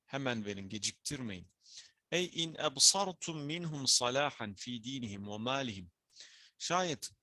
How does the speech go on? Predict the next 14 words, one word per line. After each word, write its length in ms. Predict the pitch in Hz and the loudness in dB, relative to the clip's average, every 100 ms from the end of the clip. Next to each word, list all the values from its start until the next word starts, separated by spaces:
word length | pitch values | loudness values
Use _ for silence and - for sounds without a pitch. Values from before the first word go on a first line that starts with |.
| - | -6
onlarda 640 | 135 147 156 151 143 127 117 | -2 -2 0 0 2 0 0
dinleri 420 | 131 139 139 147 | -4 -2 -2 -2
noktasında, 520 | 139 120 113 - 107 | -4 -4 -6 -6 -6
malları 380 | 104 117 123 127 | -4 -2 0 -2
noktasında 520 | 123 110 107 - 113 | -4 -8 -8 -6 -4
bir 120 | 110 117 | -6 -4
olgunluk, 640 | 123 127 120 135 139 - | -4 -4 -4 -4 -6 -6
salahiyet 720 | - - 113 120 123 139 123 - | -6 -2 0 0 -2 -4 -6 -4
görürseniz 680 | 127 165 - 185 196 - _ _ _ - | -4 2 2 2 -2 -4 _ _ _ -14
fedfa'u 580 | - 135 - 151 143 135 | -4 -4 2 4 4 4
ileyhim 300 | 127 131 131 | 0 0 -2
emâlihum 520 | 123 127 131 127 147 | -2 2 2 0 -4
bidûni 360 | 127 123 123 113 | -4 -2 -4 -6
te'khirin. 560 | - 98 - 110 101 | -10 -10 -10 -8 -10